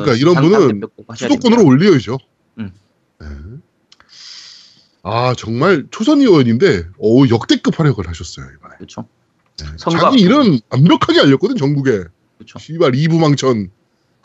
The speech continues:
Speaker 1: 어, 정태욱 선생으로.
Speaker 2: <laughs> 사실 인천 쪽이 뭐 웬만하면 시장 쪽은 거의 다 민주당 쪽으로 오긴 하는데, 그래도 혹시 이제 밑에 아래쪽에서는 좀 까딱까딱한 부분도 있었을 텐데,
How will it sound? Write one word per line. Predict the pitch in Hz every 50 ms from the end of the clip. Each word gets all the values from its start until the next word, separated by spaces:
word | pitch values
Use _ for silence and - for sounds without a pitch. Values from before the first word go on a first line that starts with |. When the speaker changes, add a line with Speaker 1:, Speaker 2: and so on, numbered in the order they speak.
| _ _
Speaker 1:
어, | - 127 147 160
정태욱 | - 139 143 139 - 143 143 -
선생으로. | 135 120 110 120 110 104 92 87 80 80 - _ _ _ _ _
Speaker 2:
<laughs> | _ _ - - - - - - 196 175 220 240 - 1077 - 330 - - 311 - -
사실 | 175 202 240 269 247 220 196 165 151 131 - - 135
인천 | 185 208 - 262 269 240
쪽이 | 240 262 254 202 202 170 147 135 131 131 123 113 110 101
뭐 | 104 113 110 104
웬만하면 | 110 131 156 196 214 220 214 190 165
시장 | - - 190 190 196
쪽은 | 190 208 190 175 147 120
거의 | 110 - 120 131 143
다 | 143 135 117 107 101 95 87 82 95
민주당 | 131 160 156 160 139 131
쪽으로 | 123 110 110 104
오긴 | - 143 147 156
하는데, | 147 131 127 123 123 127 160 151 120 85 64 - 110 _ - - - _ - - - _
그래도 | - - - 190 220 226 233 208 180 151
혹시 | 143 151 - - - 196 190 170
이제 | 143 147 127
밑에 | 123 156 - - - 165 135 120 113 -
아래쪽에서는 | - 95 139 156 160 - 196 180 147 139 131 117 110
좀 | - - 110 110
까딱까딱한 | - - - 185 180 - 185 196 180 190 185 180 175 165
부분도 | 156 175 175 165 156 127 120
있었을 | - 175 180 180 147 - 110
텐데, | - 113 101 104 - - 135 92 - -